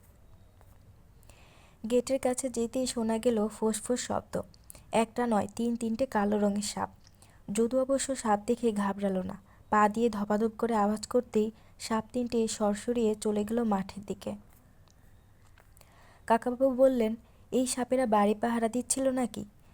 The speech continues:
যাই হোক, আমাদের তো রাস্তা ছেড়ে দিল দেখছি। দোতলার কোনো ঘরে থাকা যাবে?" যদু বলল, "যাবে, দুইখান ঘর ভালো আছে।"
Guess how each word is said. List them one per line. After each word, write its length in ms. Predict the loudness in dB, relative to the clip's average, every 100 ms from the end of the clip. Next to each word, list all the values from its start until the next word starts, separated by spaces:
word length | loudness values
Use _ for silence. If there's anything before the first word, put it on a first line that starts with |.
| -20 0
যাই 240 | 2 2
হোক, 180 | 0 -4 -8 -10 -2
আমাদের 340 | 0 2 0 2
তো 60 |
রাস্তা 340 | 2 2 0 -2
ছেড়ে 240 | 2 0
দিল 220 | 2 0
দেখছি। 420 | 0 -2 -2 -4 -8 -16 -20 -20 -20 -12
দোতলার 420 | -2 0 4 4 4
কোনো 220 | 2 0
ঘরে 240 | -2 -2
থাকা 300 | 0 -2 0
যাবে?" 320 | 0 2 0 -2 -8 -20 -20 -20 -20 -20 -20 -20 -20 -20 -20 -20 -20 -6
যদু 260 | 2 4 4
বলল, 400 | 4 6 4 0 -4 0
"যাবে, 360 | 6 6 6 -6 -10 0
দুইখান 420 | 0 0 -4 -6
ঘর 280 | 0 2 2
ভালো 300 | -2 2 2
আছে।" 340 | 0 -4 -8